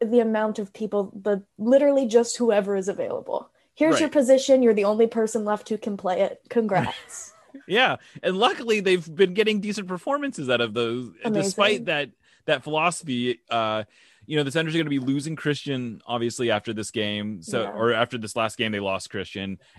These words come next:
Speaker 2: Alex is thankfully sticking around for at least for another game.
Speaker 1: Mm-hmm.
Speaker 2: Uh, we're hopeful that Nuhu and Arriaga will be back. We can get into that a little bit later. Uh, but the one I wanted to talk about is Jimmy Medranda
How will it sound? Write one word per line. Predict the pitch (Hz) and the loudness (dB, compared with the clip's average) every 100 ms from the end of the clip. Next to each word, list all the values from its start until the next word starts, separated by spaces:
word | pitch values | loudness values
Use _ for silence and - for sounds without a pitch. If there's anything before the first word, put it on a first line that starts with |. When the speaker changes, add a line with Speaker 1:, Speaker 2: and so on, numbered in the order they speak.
| - | -6
Speaker 2:
Alex | 117 127 - | -2 -2 -4
is | 113 | -10
thankfully | - 113 110 117 107 | -6 -6 -6 -8 -8
sticking | - 107 113 | -8 -10 -8
around | 104 101 98 | -6 -6 -8
for | 101 95 | -8 -6
at | 95 | -6
least | 101 107 - | -8 -10 -10
for | 104 98 | -8 -8
another | 92 92 | -6 -8
game. | 90 90 87 87 85 _ - | -8 -8 -8 -12 -16 _ -18
Speaker 1:
Mm-hmm. | 202 101 | -12 -6
Speaker 2:
Uh, | 104 104 - | -2 -4 -2
we're | 135 117 | 0 0
hopeful | 104 160 220 185 - 120 104 101 _ _ - | -2 0 -2 -2 -4 -2 -2 -6 _ _ 0
that | 120 - | 0 0
Nuhu | 120 123 127 120 123 117 113 - | -4 0 0 0 0 0 -2 -6
and | 107 101 95 92 92 95 - _ _ - | -6 -6 -6 -8 -8 -12 -16 _ _ -4
Arriaga | 110 117 107 110 113 | 0 0 2 0 0
will | 107 104 | -2 -4
be | 101 | -4
back. | 98 92 92 - | -4 -4 -4 -4
We | |
can | 117 | -6
get | 120 131 | -4 -4
into | 139 | -4
that | 120 107 101 | -2 -2 0
a | |
little | 107 101 | -4 -6
bit | 95 | -6
later. | 73 98 98 92 92 _ _ _ _ | -4 -4 -2 -4 -8 _ _ _ _
Uh, | 107 107 92 | -4 -4 -2
but | 135 127 _ | -4 -4 _
the | 131 151 | -4 -2
one | 151 202 | 0 0
I | 240 | 2
wanted | 202 175 | 2 -2
to | 151 | -4
talk | 139 156 156 | -6 -6 -2
about | 135 117 | 0 0
is | - 123 110 | 0 -2 -2
Jimmy | 131 185 240 | -4 0 0
Medranda | 226 123 127 127 127 107 92 90 | 0 0 2 2 2 0 -2 -4